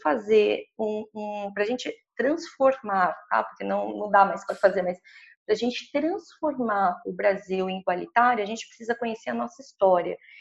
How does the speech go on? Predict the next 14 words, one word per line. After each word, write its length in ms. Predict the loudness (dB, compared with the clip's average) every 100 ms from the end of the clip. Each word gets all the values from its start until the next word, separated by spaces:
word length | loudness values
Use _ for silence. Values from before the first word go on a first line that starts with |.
| -20 2
E 60 | 6
eu 60 | 6
estou 220 | 4 -2
reforçando 520 | -2 -4 -4 -2 -2
muito 480 | 0 0 0 -4 -4
isso, 400 | -2 -2 -4 -4
Cá, 280 | -2 -2 -2
porque, 540 | -4 -4 -4 -2 -2 -6 _ _ _ _
é, 260 | 2 2 2
precisou 720 | -4 -4 -6 -2 2 2 2
um 60 | 2
negro 460 | 4 4 4 2
americano 680 | 2 0 -2 2 4 4 2
morrer 680 | 0 -2 -2 0 0 -2